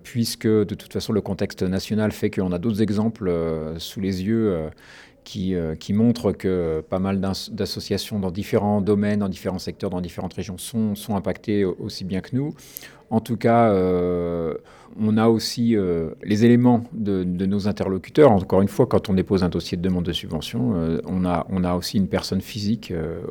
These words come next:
au bout du fil ou au bout du mail, et donc avec qui on entretient des relations et qui nous disent et qu'effectivement, elles-mêmes, elles ne savent pas.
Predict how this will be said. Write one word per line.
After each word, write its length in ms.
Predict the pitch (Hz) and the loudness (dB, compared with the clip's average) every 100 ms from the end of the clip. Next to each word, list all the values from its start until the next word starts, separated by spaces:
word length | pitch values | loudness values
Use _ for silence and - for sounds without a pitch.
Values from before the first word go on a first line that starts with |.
| - | -6
au 120 | 92 | -4
bout 140 | 87 | -2
du 100 | 85 | -4
fil 300 | 82 - 104 | -6 -2 -2
ou 120 | 87 87 | 2 2
au 40 | |
bout 140 | 85 | 2
du 140 | 90 85 | 0 2
mail, 400 | 101 127 107 - - | 2 2 0 -2 -6
et 40 | |
donc 360 | 92 101 113 - - - - - - | 0 4 4 2 -4 -10 -14 -14 -2
avec 260 | 98 92 | 0 0
qui 200 | - 117 | 0 2
on 140 | 101 90 | 4 2
entretient 580 | 90 95 85 98 92 | 0 -2 0 0 0
des 100 | 87 | 2
relations 460 | 90 87 85 - 123 | 2 4 2 2 2
et 160 | 90 78 | 4 0
qui 180 | - | -2
nous 140 | 90 87 | 0 2
disent 320 | 95 127 110 | 4 4 6
et 180 | 87 85 | 4 4
qu'effectivement, 640 | - - - - 92 113 | -2 -8 -10 -6 0 2
elles-mêmes, 380 | 95 87 104 120 | 2 4 4 6
elles 120 | 90 | 4
ne 60 | 82 | 2
savent 320 | - 104 101 | 2 2 0
pas. 280 | - 104 139 | 4 4 4